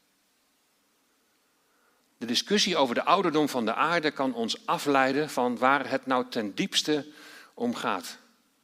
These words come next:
Het eerste woord Bereshit, dat vertaald wordt met "in het begin", dat legt een heel ander accent.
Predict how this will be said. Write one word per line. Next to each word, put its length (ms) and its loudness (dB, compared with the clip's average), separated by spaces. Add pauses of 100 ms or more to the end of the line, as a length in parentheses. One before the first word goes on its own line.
(600)
Het 120 -12
eerste 280 0
woord 260 0
Bereshit, 720 0 (720)
dat 160 -8
vertaald 440 4
wordt 200 0
met 220 0
"in 240 0
het 260 -2
begin", 640 -2 (140)
dat 160 -8
legt 220 0
een 120 0
heel 460 0
ander 420 0
accent. 600 -2